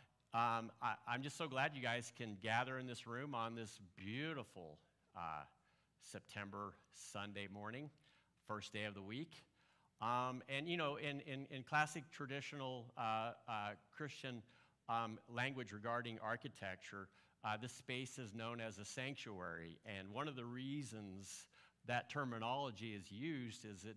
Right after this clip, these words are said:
defines a space that is set apart for God's purposes. And it's also a space where when we come into it, we think about how it is that, that we approach him, uh, through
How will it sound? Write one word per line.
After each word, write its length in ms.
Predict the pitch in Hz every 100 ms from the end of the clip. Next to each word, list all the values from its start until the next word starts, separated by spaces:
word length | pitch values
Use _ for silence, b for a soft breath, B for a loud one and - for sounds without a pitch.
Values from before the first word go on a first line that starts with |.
| 104
defines 680 | 110 - 123 123 135 123
a 60 | 110
space 800 | - - 117 107 107 - - - B B B -
that 100 | 104
is 80 | 98
set 340 | - - 131
apart 460 | 123 - 113 104 101 -
for 140 | 110 95
God's 400 | 104 101 92 - - 117
purposes. 800 | 110 107 90 - 78 76 - - B B B B -
And 480 | 110 113 110 110 110 -
it's 300 | 117 - - 120
also 360 | 127 123 127
a 60 | 110
space 480 | - 110 110 107 117
where 160 | 110
when 140 | 117 117
we 80 |
come 340 | 117 - 110 117
into 360 | 170 196 -
it, 140 | 98 90
we 160 | 107 110 -
think 200 | 151 139
about 440 | 101 98 95 92 - B B B B _ -
how 340 | - 135 143
it 80 | 120
is 260 | 117 113 117
that, 160 | 110 120
that 200 | 113 110 117
we 160 | 120
approach 460 | 113 - 139 143 -
him, 240 | 85 80 - B B B 107
uh, 440 | 95 90 87 90 - -
through 300 | 120 113